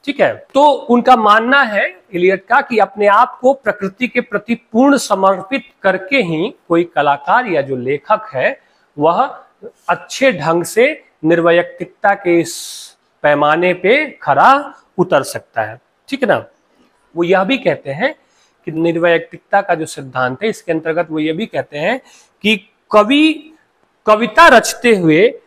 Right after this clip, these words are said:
अपनी वैयक्तिक सीमाओं का क्या कर देता है, अतिक्रमण कर देता है, उससे मुक्त हो जाता है, अपनी वैयक्तिक सीमाओं से भी वह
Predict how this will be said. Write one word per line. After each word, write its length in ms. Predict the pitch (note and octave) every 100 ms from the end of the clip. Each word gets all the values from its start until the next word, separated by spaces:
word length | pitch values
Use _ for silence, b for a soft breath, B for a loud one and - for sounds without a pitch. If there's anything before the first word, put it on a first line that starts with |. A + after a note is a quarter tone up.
| b _
अपनी 340 | A3 - C#4 D#4
वैयक्तिक 680 | G#3+ A3+ A#3 - - F#4 -
सीमाओं 580 | - B3+ A#3+ A3+ C#4+
का 160 | D4 C#4
क्या 180 | C#4 E4
कर 180 | D#4+ G#3+
देता 280 | D#3 C#3+ C3+
है, 80 | C#3
अतिक्रमण 580 | B3 B3 C#4 D4 D4 C#4+
कर 180 | G#3+
देता 220 | F#3+ G3+ C#4
है, 60 |
उससे 200 | C4+ -
मुक्त 320 | C#4+ E4+ F4 A#3
हो 100 | F#3+
जाता 280 | C3+ - B2+
है, 20 |
अपनी 180 | - B3+
वैयक्तिक 480 | A3+ C#4 - F4+ -
सीमाओं 380 | D4 C4 A3+ B3+
से 140 | B3+
भी 100 | A3
वह 300 | A3 C#4 C#4+